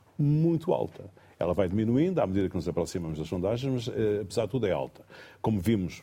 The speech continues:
pelo que o António disse há pouco, da sondagem que eles fizeram depois das eleições,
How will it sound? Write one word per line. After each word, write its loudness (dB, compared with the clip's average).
pelo -4
que -8
o -4
António 0
disse -2
há 0
pouco, 0
da -6
sondagem -4
que -6
eles -2
fizeram -4
depois -8
das -10
eleições, -4